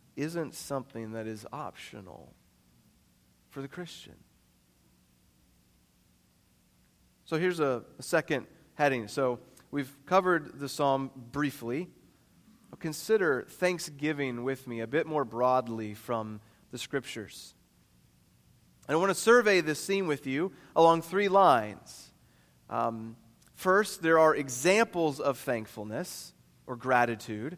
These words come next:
Second, there are warnings against ingratitude. And third, there are commands to actually be grateful. So we see examples of grateful people in the Bible.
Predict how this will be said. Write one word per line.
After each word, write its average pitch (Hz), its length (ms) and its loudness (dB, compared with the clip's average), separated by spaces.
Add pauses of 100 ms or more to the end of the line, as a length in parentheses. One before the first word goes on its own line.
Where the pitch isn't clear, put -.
(760)
Second, 175 380 4
there 160 160 8
are 143 180 8 (160)
warnings 156 840 4
against 190 560 4
ingratitude. 123 1000 -2 (960)
And 147 420 0 (240)
third, 139 220 0
there 135 140 4
are 123 100 4
commands 135 1080 -2 (360)
to 131 180 -2
actually 117 540 -2
be 104 380 -10 (300)
grateful. 120 520 -2
So 117 200 -4
we 113 100 -8
see 117 160 -8
examples 175 800 0
of 151 420 2
grateful 170 540 0
people 180 460 -4
in 165 120 2
the 160 80 -2
Bible. 147 540 0